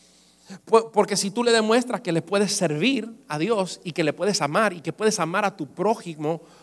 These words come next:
mientras estás comiendo y sobreviviendo del maná, entonces Dios sabe que cuando Él te pone en la tierra prometida, Él te puede usar y vas a tener un corazón no corrompido. Así que, para terminar, ¿por qué fue que se ofendió Dios?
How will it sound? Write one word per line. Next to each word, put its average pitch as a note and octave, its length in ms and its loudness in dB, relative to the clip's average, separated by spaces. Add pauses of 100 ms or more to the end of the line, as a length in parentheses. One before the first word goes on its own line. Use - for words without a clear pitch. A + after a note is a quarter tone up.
(240)
mientras G3 380 2
estás G#3+ 240 -4
comiendo G#3 480 -2
y - 20 -4
sobreviviendo F3 640 0
del E3 160 0
maná, E3+ 480 0 (220)
entonces F#3+ 380 0
Dios G#3 200 2
sabe A3 220 2
que F#3 100 0
cuando F3 220 2
Él B3 140 2
te C#4 100 4
pone D#4+ 320 6
en C#4+ 80 0
la A3 120 2
tierra A#3 260 2
prometida, G#3+ 440 -2
Él F3+ 120 0
te F3+ 100 -8
puede F#3+ 240 0
usar E3 460 -2 (240)
y F3 80 0
vas F3 120 2
a F#3 60 -2
tener G3 140 0
un F#3+ 100 -2
corazón F#3 480 -4
no F#3 80 2
corrompido. D#3 680 -2 (640)
Así A3+ 220 0
que, A#3 240 0 (360)
para A3 180 4
terminar, A3+ 440 0
¿por A3+ 200 4
qué D#4+ 140 -2
fue D4+ 240 2
que C4 100 -6
se A#3+ 100 -2
ofendió G#3+ 380 0
Dios? A#3 320 -2